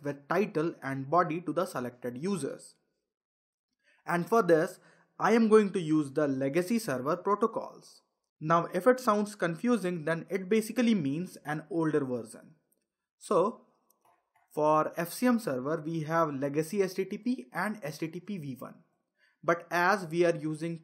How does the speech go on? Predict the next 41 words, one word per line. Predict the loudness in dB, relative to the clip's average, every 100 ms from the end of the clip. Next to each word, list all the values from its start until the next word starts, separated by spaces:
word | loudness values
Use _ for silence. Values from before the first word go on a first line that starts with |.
| -2
plain | 0 0
JavaScript | 2 2 2 0 -6 -12 -12
for | -6 -4 -4 -4
our | -4 -6 -8 0
panel, | 2 2 -2 -6 -10 -20 -14
we | -8 -6
cannot | -4 -2 2 0 0
use | -4 -4 -8 -12
H | -10
T | -8
T | -8 -6
P | -6
V | -4 -4
one. | -6 -14 _ _ _ _
But | -4 -2
remember, | 0 0 -2 -4 -8 _ _ -12
using | -2 0 4 2 0
H | -6 -2
T | -4
T | -4
P | -8 -8
V | -6
one | -4 -4 -6
is | -8 -6
recommended | -6 -6 -6 -4 -2 -4 -4
over | -6 0 0 -2 -6 _ -10
legacy | -6 -4 -4 -2 -2
H | -2
T | -6
T | -14
P. | -16 -20 -20 _ _ _ -6
But | -6 0
let's | 0 0 0
learn | 0 0 0
the | 2
legacy | 2 0 -4 -6 -8
H | -10
T | -12
T | -12
P | -12 -12
first. | -12 -16 -16 _